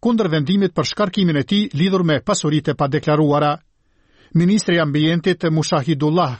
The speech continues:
Khan, i cili është antar i partisë së Sharifit, tha mbrëm se janë plotësuar tri ankesa nga avokatët e ish kryeministrit.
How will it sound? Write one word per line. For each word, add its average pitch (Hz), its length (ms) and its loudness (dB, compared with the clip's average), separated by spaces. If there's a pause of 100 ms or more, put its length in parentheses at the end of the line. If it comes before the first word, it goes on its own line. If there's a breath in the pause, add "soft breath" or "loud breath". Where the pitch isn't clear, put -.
Khan, 170 240 0 (320 soft breath)
i 160 80 0
cili 165 240 0
është 170 300 0
antar 185 300 0
i 180 60 -2
partisë 165 440 -2
së - 20 2
Sharifit, 196 500 0 (300 soft breath)
tha 165 140 0
mbrëm 190 260 0
se 170 160 0
janë 190 160 0
plotësuar 190 400 0
tri 226 200 0
ankesa 190 380 0
nga 170 200 0
avokatët 180 560 -2
e 156 80 2
ish 156 100 -2
kryeministrit. 151 800 0